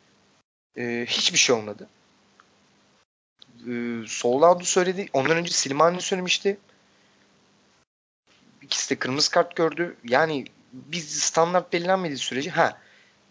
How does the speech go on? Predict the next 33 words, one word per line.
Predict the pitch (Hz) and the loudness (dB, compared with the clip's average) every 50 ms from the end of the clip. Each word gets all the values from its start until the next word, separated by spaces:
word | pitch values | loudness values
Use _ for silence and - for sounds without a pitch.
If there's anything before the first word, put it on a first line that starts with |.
| - - - - | -20 -20 -10 -6
standart | - - - - 143 156 170 196 196 - - | -6 -4 0 0 0 2 4 2 2 2 2
varsa | 131 160 208 208 - - 247 | 4 4 4 4 2 0 0
eğer | 233 233 247 - - - _ - | 0 -2 -4 -4 -6 -8 _ -6
o | 175 | -4
zaman, | 160 143 143 185 220 240 - - - | -2 0 0 0 -2 -2 -6 -12 -8
e, | 131 127 127 131 131 127 - _ _ _ _ _ _ _ _ _ _ _ - - | -6 -4 -2 -2 -4 -6 -8 _ _ _ _ _ _ _ _ _ _ _ -10 -2
çifte | - - - - - 220 233 | 0 2 2 2 2 0 0
standart | - - - 143 120 113 110 101 - - 101 | 2 4 2 2 2 0 -2 -6 -6 -8 -14
var. | 95 - - - - _ _ _ _ _ _ _ _ _ _ _ - | -12 -12 -14 -18 -20 _ _ _ _ _ _ _ _ _ _ _ -14
Yani | 107 110 107 117 | -12 -12 -10 -10
bunun | 123 127 127 123 | -10 -8 -4 -2
belli | 127 127 143 156 | -2 -2 -2 -2
bir | 156 | 0
standardı | - - - 170 160 165 175 180 180 180 180 | 0 2 2 2 2 4 4 2 2 2 2
varsa | 208 240 - - - 190 240 - _ _ _ _ _ - - | 0 2 0 0 0 -2 -2 -6 _ _ _ _ _ -6 -2
ben | 127 | -2
açıkçası | 131 147 147 - - - - 156 151 | 0 0 0 -2 -2 -4 -6 -6 -6
bilmiyorum. | 175 196 190 165 127 120 - 254 - _ _ _ _ _ _ _ _ _ _ _ _ _ - | -8 -6 -4 -2 -2 -2 -4 -8 -16 _ _ _ _ _ _ _ _ _ _ _ _ _ -12
Hani | - 120 113 104 | -10 -10 -10 -10
kural | - - 143 135 131 127 | -6 0 2 2 2 2
kitabında | - - - 131 131 139 135 | 0 -4 -4 -4 -4 -4 -4
tam | - 143 | -2 0
olarak | 139 139 139 139 143 | 2 2 2 2 0
ne | 151 | 0
yazdığına | 139 139 135 123 147 147 147 143 | 2 2 2 0 -2 -4 0 2
dair | 147 143 139 | 2 2 0
bir | 143 | -2
fikrim | 139 - - - - 170 180 | -8 -10 -10 -10 -10 -8 -8
yok. | 233 254 - - _ _ _ - - - - - - - - - - - - _ _ _ _ _ _ _ _ - | -8 -8 -10 -14 _ _ _ -20 -20 -20 -20 -20 -20 -20 -20 -20 -20 -20 -20 _ _ _ _ _ _ _ _ -20
Varsa | 131 127 123 120 131 135 180 208 - - 247 | -20 -16 -2 4 6 6 6 6 4 2 2
eğer | 226 214 202 208 196 185 | 4 4 4 4 2 0
bununla | 190 196 196 | -4 -8 -8
ilgili | 190 196 202 180 | -8 -10 -12 -14